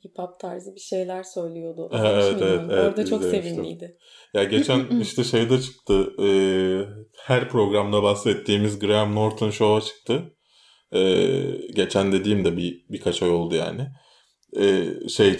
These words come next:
Speaker 2: Me Before You filmi gel vizyona girdiğinde orada yanında şey oturuyordu. Friends'te şeyin ismi neydi?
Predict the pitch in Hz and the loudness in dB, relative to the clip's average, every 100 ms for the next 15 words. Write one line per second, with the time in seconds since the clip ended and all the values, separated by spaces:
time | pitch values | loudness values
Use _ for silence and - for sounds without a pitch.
0 | - 110 113 110 107 113 101 104 107 104 | 0 0 2 0 2 2 2 2 0 -2
1 | - _ - 107 95 98 101 - 101 98 | -8 _ -4 0 2 2 0 -2 -2 0
2 | 95 95 95 90 92 92 95 90 90 87 | 0 -2 -4 2 2 2 0 -2 -4 -2
3 | 87 87 104 170 - _ _ _ _ _ | -2 0 0 -2 -6 _ _ _ _ _
4 | _ - 120 131 131 135 127 139 139 131 | _ -2 0 2 2 0 0 0 0 2
5 | 113 - 95 90 90 - 113 104 104 - | 0 0 -2 0 -2 -2 0 2 0 0
6 | 113 110 - - 110 104 107 117 123 123 | 2 2 0 -4 0 0 -2 -2 2 2
7 | 95 92 | 2 -2